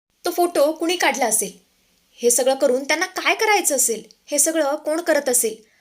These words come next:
आणि हे सगळं करून त्यांना काय मिळणार असेल? पण मला शंभर टक्के खात्री आहे, पण मला इतकी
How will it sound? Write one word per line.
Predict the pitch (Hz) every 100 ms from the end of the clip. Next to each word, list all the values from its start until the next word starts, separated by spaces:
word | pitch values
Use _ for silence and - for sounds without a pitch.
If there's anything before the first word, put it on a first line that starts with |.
| _ -
आणि | 302
हे | 302 302
सगळं | 302 294
करून | 294 294 254
त्यांना | 269 285 262 247
काय | 262 247
मिळणार | 285 269 254 226
असेल? | 226 190 - _ _ -
पण | 320
मला | 320 349
शंभर | 349 311 311
टक्के | 311 320
खात्री | 277 240 -
आहे, | 208 - _ _ _ _ 320
पण |
मला | 320 339
इतकी | 330 - 339